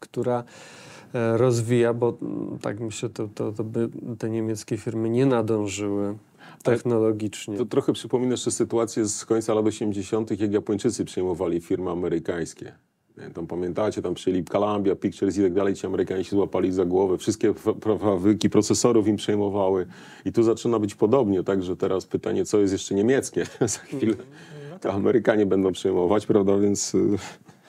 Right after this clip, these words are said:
Speaker 3: Amerykanie, Chińczycy, no dużo, dużo tutaj, e,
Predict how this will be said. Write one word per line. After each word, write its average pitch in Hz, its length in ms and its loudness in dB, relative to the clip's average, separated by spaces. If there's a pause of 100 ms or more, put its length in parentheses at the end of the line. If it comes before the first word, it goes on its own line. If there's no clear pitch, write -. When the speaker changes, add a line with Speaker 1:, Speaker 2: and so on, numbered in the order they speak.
(160)
Speaker 3:
Amerykanie, 143 540 -4
Chińczycy, 139 540 -4
no 123 180 -8
dużo, 135 280 -2
dużo 175 340 4
tutaj, 147 420 0
e, 135 300 0